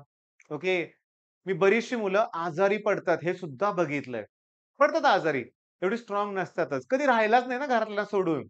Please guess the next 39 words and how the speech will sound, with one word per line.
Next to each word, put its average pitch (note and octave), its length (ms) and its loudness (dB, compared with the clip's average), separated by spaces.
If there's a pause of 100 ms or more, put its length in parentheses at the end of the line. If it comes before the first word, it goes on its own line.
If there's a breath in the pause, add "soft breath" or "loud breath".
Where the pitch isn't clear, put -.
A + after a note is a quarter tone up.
(240)
एक G3 100 -6
सपोर्ट A3+ 440 0
असतो F3 200 -4
त्यांचा. B2 360 -6 (360)
आणि D3 120 -4
आता D#3 160 0
बाहेर D#3+ 460 4 (200)
सगळंच A#3+ 300 4
नवीन B3+ 260 2
आहे B3 100 2
ना, A#3+ 160 -2 (320)
हॉस्टेलमध्ये E3 540 -4
मी D#3+ 160 -2
रूम E3 200 0
पार्टनर्स, D#3+ 520 0
ते C3 80 -8
सगळे D3 280 -4
नवीन, D#3 400 -2
प्रत्येकाचा D3+ 500 -6
स्वभाव D#3+ 380 2
वेगळा D3+ 260 2
असणार D3 340 -4
आहे. C#3+ 140 0 (400)
सगळंच F3+ 280 0
तुमच्या F3 220 -4
मनासारखं F3 400 -2
होणार F3 240 2
आहे F3 120 4
का? E3+ 360 -2
नाही G#3+ 340 0
आहे. F3+ 120 -2
घरातलं F3+ 400 -2
सगळं A3 300 -4
वेगळं G3 360 2
होतं, G3+ 280 4
आता F3+ 260 -2
वेगळं B2+ 320 -2
असणार A2+ 280 -10
आहे. G#2 100 -12